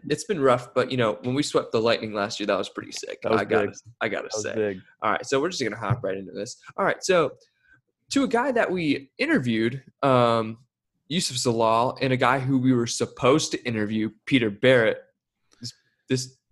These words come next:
Speaker 1: dude didn't show up. I was about to say something a little worse, but, <laughs> um,
Speaker 2: Let's, let's give him the benefit of the doubt.
Speaker 1: Yeah,
Speaker 2: Let's
Speaker 1: let's
Speaker 2: give
Speaker 1: give
Speaker 2: him the benefit of the
Speaker 1: let, let,
Speaker 2: doubt.
Speaker 1: let's hope he was training in order to beat Yusuf.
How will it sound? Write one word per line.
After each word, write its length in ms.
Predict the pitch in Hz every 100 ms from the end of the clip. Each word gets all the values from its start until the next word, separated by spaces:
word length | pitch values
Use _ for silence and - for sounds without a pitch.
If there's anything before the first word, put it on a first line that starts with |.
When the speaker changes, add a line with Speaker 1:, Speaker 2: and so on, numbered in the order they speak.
| _ _ -
Speaker 1:
dude 180 | 117
didn't 180 | 123 110
show 220 | - 113
up. 140 | 110 113
I 20 |
was 140 | 113
about 160 | 104 110
to 60 | -
say 100 | 113
something 340 | 123 117 107
a 60 | 107
little 200 | 107 104
worse, 420 | 110 104 107 - - - - -
but, 340 | 156 165 - 554 640 -
<laughs> 220 | - -
um, 260 | 147 143 127
Speaker 2:
Let's, 220 | 339 -
let's 240 | 320 339
give 120 | 220
him 140 | 208 175
the 60 |
benefit 400 | 147 147 131 135
of 60 | 110
the 60 | 98
doubt. 360 | 95 98 - -
Speaker 1:
Yeah, 80 | 175
Speaker 2:
Let's 80 | 160
Speaker 1:
let's 100 | 208
Speaker 2:
give 80 |
Speaker 1:
give 100 | 196 185
Speaker 2:
him 40 |
the 80 | 175
benefit 400 | 151 147 139 135
of 60 |
the 80 | 123
Speaker 1:
let, 100 | 101
let, 60 | 95
Speaker 2:
doubt. 180 | 104 233
Speaker 1:
let's 220 | 262 -
hope 240 | 233 233
he 100 | 190
was 240 | 160 127 -
training 640 | - 165 151 151 156 147
in 140 | 135 135
order 240 | 135 131
to 100 | 120
beat 220 | 113 135
Yusuf. 400 | 117 113 - 123